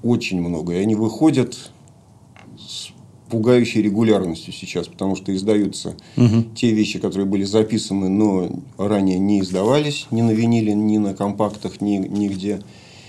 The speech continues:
Speaker 1: И они пугают меня, потому что я прихожу в магазин и вижу еще раз два новых концертника Yes появилось вдруг, откуда ни возьмись. Денег не напасешься на них.
Speaker 2: <laughs>
Speaker 1: Вот. Ну,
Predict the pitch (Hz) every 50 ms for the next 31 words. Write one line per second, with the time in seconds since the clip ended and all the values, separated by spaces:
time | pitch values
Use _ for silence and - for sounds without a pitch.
0 | - - - - 95 104 107 110 113 120 131 139 143 143 143 - 127 123 120 135
1 | 139 135 123 110 - 110 107 104 95 - 104 98 - 110 107 - 107 98 95 120
2 | 113 110 110 104 110 107 107 113 110 110 120 139 147 139 110 101 101 113 123 120
3 | 110 107 104 101 98 - - 104 104 101 101 120 123 110 95 92 101 110 110 107
4 | 110 107 107 104 98 107 - 104 98 98 - 110 95 - - 98 92 - 107 104
5 | 98 90 85 82 - - - 92 85 95 92 90 87 82 82 87 85 85 87 92
6 | 87 85 90 87 - - 95 92 98 101 95 90 95 92 87 - 95 92 85 -
7 | - 107 101 113 127 131 117 120 113 104 101 101 101 113 113 110 - - 98 82
8 | 85 - - - 85 85 85 82 82 - 117 113 113 123 123 113 117 123 117 107
9 | - - 110 107 90 - - 120 110 - - - - - - - - - - -
10 | - - 90 87 87 87 87 87 85 - - - 107 117 120 123 -